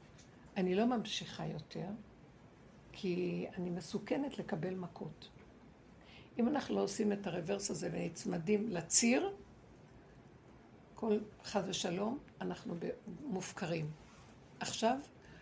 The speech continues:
ברוח ש-, יורד אור כזה והוא, הוא מכלה. האדם צריך ל-, להיכנס לציר, לצמצם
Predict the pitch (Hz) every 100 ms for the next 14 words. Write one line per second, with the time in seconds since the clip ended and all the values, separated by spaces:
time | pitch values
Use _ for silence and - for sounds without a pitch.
0 | - - 208 135 185 214 233 - - -
1 | 180 185 - - - - - - - -
2 | - - - - - - - - - -
3 | - - - 196 190 240 320 - 208 208
4 | - - 247 214 185 202 208 208 - -
5 | - - - - - - - - - -
6 | - - - - - 190 196 - 180 165
7 | - - - - - - - - - -
8 | 185 208 214 214 - 185 - - 196 196
9 | 208 196 226 - 175 - 240 254 247 240
10 | - - 156 156 240 262